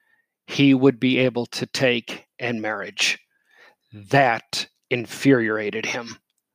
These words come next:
because Darius and Alexander's thinking had no right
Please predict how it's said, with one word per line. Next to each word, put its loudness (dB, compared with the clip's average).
because 2
Darius 4
and 0
Alexander's 0
thinking -4
had -2
no 4
right 0